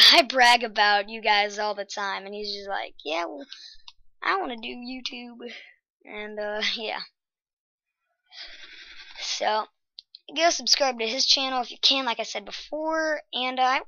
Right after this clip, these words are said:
kinda wanna start playing M W three again, 'cause I just really enjoyed playing M W three.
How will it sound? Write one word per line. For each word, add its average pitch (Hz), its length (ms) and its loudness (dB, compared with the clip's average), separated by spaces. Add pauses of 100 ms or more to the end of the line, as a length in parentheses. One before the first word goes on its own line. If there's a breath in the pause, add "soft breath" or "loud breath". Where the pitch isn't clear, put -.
(120)
kinda 349 280 0
wanna 302 140 -2
start 277 220 0
playing 254 240 -2
M 247 100 -6
W 214 260 -6
three 226 220 -6
again, 269 300 -4 (1000)
'cause 233 440 0
I 330 340 4
just - 600 0
really 254 600 -2
enjoyed 214 600 -6
playing 220 300 -8
M 208 120 -10
W 190 280 -8
three. 196 520 -10